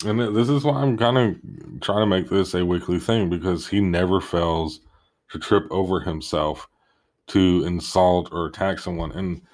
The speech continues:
let, let's, let's be straight about this. He never really did this until he saw the former guy get away with it and get elected president. Um, he's always had a nasty reputation. He, he's one of the most hated,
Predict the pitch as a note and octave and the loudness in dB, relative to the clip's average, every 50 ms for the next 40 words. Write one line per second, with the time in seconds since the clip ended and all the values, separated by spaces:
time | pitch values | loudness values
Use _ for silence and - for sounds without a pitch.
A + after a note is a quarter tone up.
0 | _ _ _ _ _ _ _ - G2+ G2+ D2 D2+ A#2+ C3+ C3+ - - C3 D#3 D#3 | _ _ _ _ _ _ _ -2 -2 0 0 2 0 0 0 0 0 0 0 2
1 | D#3 F#3+ F#3 D3 - - D3+ E3 C3+ F2 D#2+ D2 - - C#2+ C#2 - - A2+ B2+ | 4 2 2 4 4 2 2 2 2 2 -2 -2 -4 -4 -6 -8 -6 -4 0 0
2 | C3+ A#2 G2 F#2 F2+ F2+ F#2 G#2 A#2+ B2 A#2 G#2 G#2 G2+ F#2+ F#2 F2 E2+ F#2+ E2+ | 2 2 2 2 2 2 2 4 4 4 4 4 4 4 4 4 2 0 0 0
3 | - E2 D2 B1+ - - - - - - _ _ _ _ _ _ _ _ _ _ | -2 -4 -6 -6 -8 -10 -14 -18 -18 -20 _ _ _ _ _ _ _ _ _ _
4 | _ _ _ _ _ _ _ _ _ _ _ _ _ _ _ _ _ - - G2 | _ _ _ _ _ _ _ _ _ _ _ _ _ _ _ _ _ -8 -6 -4
5 | F#2+ F#2 A2 A2 G2+ G2+ G2 F2+ F#2+ F2+ F2+ - F#2 F2+ F2 F2 E2 E2 D#2 - | -4 -2 0 2 2 2 2 0 -2 -4 -2 0 2 2 2 2 0 -2 -2 0
6 | F#2+ F2+ F2 E2+ D2+ E2 D#2+ D#2+ D#2+ D2+ D#2+ D#2+ D2+ D2 D2 C#2+ D2 C#2+ C2 - | 0 0 0 0 -2 -2 -2 -2 -2 -4 -4 -6 -4 -4 -4 -4 -4 -6 -8 -8
7 | - - - - _ _ _ _ _ _ _ _ - F2 E2+ E2+ D#2+ E2+ D#2+ E2 | -10 -14 -16 -16 _ _ _ _ _ _ _ _ -6 -6 -4 -4 -4 -4 -2 -2
8 | E2 E2 E2 D#2 F2 D2+ C#2+ - E2+ D#2+ D2+ D2 C2+ B1+ B1+ - _ _ _ _ | 0 -2 -2 -2 -6 -6 -2 -2 -2 -2 -2 -6 -10 -12 -14 -16 _ _ _ _
9 | _ _ _ _ _ _ _ _ _ _ _ _ _ _ _ _ _ _ _ _ | _ _ _ _ _ _ _ _ _ _ _ _ _ _ _ _ _ _ _ _
10 | _ _ _ _ _ _ - - F2 E2+ D#2 B1+ A#1+ A1+ - _ _ _ _ _ | _ _ _ _ _ _ -10 -8 -6 -6 -6 -6 -10 -14 -18 _ _ _ _ _
11 | _ _ _ - G2+ A2 G2 A2 G#2+ A2 A2+ G#2+ G#2+ A2+ G#2+ A2 G#2 F2 F#2 F#2 | _ _ _ -6 -4 -2 0 0 2 2 2 2 2 2 2 2 4 2 2 2
12 | F#2 F#2+ F#2 - F2+ F2 F2 F2 E2 - - F2 G2 F2 E2 D#2+ - - F#2 F2 | 2 2 0 0 0 0 2 0 0 -2 -4 -2 0 0 0 -2 -2 -4 -6 -8
13 | E2 - - - E2 E2+ D2 D#2+ F2+ E2 D2+ F2+ F2+ F2+ F2 E2 F2 E2+ E2+ E2+ | -8 -10 -10 -8 -6 -6 -6 -6 -6 -4 -2 -2 0 0 0 -2 -2 -2 -2 -2
14 | D#2+ - - - - E2+ E2+ E2 E2+ F2+ F2 F2 | -4 -4 -8 -6 -4 -4 -2 -2 -2 -4 -4 -6